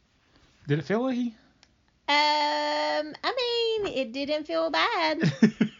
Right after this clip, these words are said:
Speaker 1: All right, so our creator credits for this one are the standard crews back.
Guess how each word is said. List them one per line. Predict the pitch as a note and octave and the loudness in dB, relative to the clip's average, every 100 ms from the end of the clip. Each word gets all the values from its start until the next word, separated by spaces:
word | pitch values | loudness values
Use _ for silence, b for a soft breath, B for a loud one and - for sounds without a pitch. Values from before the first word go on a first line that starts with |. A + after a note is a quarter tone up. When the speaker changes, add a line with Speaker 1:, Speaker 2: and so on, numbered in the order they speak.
| - - - - F3 _ B B B B B _ | -16 -12 -12 -8 -10 _ B B B B B _
Speaker 1:
All | C3 | -4
right, | C3 - - | -4 -6 -12
so | - D#3 C#3 C#3 - | -8 -2 0 0 -4
our | B2 B2+ - | -4 -4 -4
creator | - C#3 D#3 C4+ D4 C4+ D3 | -6 -6 -4 -4 -2 0 0
credits | - B2 D3+ | 0 -4 -4
for | B2 | -8
this | B2 - | -8 -4
one | B2+ B2+ | -4 -4
are | C3+ B2 B2+ C3 C3+ D#3+ A3 B2+ | -2 -2 -2 -2 -2 -6 -10 -4
the | C3+ C3 B2+ C3 | 0 2 2 0
standard | B2 E3+ D#3 C#3+ | -2 -2 -2 0
crews | D3 B2+ | 0 -2
back. | A2+ - - | -4 -10 -16